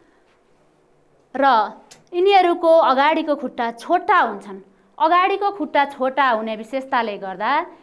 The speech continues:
यिनीहरूलाई जमिन खन्नमा सहायता पुर्याइरहेको हुन्छ। र जमिन खन्नका लागि यिनीहरूको नङ्ग्रा, खुट्टामा शक्तिशाली नङ्ग्रा हुन्छन्, पावरफुल नङ्ग्रा हुन्छन्, जसको कारण यिनीहरू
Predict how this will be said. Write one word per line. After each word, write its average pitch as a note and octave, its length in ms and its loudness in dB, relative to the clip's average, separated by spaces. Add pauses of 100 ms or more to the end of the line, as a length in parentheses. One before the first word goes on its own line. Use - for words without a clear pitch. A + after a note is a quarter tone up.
(140)
यिनीहरूलाई B3 680 -2
जमिन G#3 380 -8
खन्नमा G3+ 560 -10 (440)
सहायता G3+ 460 -4 (400)
पुर्याइरहेको F3+ 680 -8 (480)
हुन्छ। F3 240 -14 (1600)
र B3 80 -2 (160)
जमिन D#4 360 2
खन्नका D4+ 500 0
लागि A3+ 300 -2
यिनीहरूको A#3 440 -8
नङ्ग्रा, A3 440 -4 (120)
खुट्टामा B3 520 0 (480)
शक्तिशाली D4+ 760 -2
नङ्ग्रा A#3 460 -2
हुन्छन्, C4+ 480 -4
पावरफुल A#3 480 -2
नङ्ग्रा G#3 320 -6
हुन्छन्, A#3+ 360 -8 (360)
जसको D#4 320 -4
कारण A3+ 420 -2
यिनीहरू A3+ 440 -8